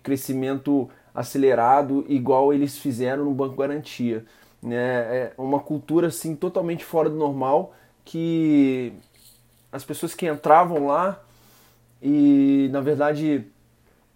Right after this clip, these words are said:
é, se não, não tivesse, não batesse meta, se não corresse atrás, não ficava com eles. É, então, eles tinham esse, esse tra-, essa cultura, esse trabalho de trabalhar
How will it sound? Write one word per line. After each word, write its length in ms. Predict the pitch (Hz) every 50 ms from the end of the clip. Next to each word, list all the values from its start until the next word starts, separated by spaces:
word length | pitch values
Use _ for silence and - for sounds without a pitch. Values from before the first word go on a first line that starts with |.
| - _ _ _ _ _
é, 520 | 104 110 120 120 123 120 120 120 117 117 - _ _ _
se 160 | - - -
não, 220 | 139 147 160 160 117 -
não 140 | 147 147
tivesse, 720 | 143 - - 135 123 147 147 156 156 160 - 170 160 156 147
não 340 | 143 147 147 143 143 113 110 _ _ _ _ _ _ _ _
batesse 420 | 135 139 143 113 - 156 - - 156
meta, 540 | 139 131 135 143 151 156 151 - - 139 127
se 160 | - - 131
não 100 | 139 139
corresse 380 | - 151 139 143 147 147 -
atrás, 600 | 147 127 - 131 123 127 135 143 160 165 - - - - - - - - _
não 160 | - 131 147
ficava 460 | 127 - 156 - 165 147 143 139 156
com 160 | 147 - 185
eles. 500 | 165 135 123 113 113 113 - - - _ - - _ _ _
É, 380 | - 123 131 135 139 135 123 104
então, 400 | 123 135 123 - 151 156 180 185
eles 300 | 170 147 156 160 151 -
tinham 240 | - - - 185 196
esse, 260 | 196 - - 190 - _ - _
esse 300 | - 151 - - - 165
tra-, 220 | - - - 117
essa 200 | 143 - - -
cultura, 640 | 160 - - 165 156 - _ - 147 165 180 190 180 165
esse 200 | 147 - - -
trabalho 500 | - 147 131 127 127 135 147 165 170 156
de 140 | 143 147
trabalhar 520 | - - 143 139 143 143 135 139 139 147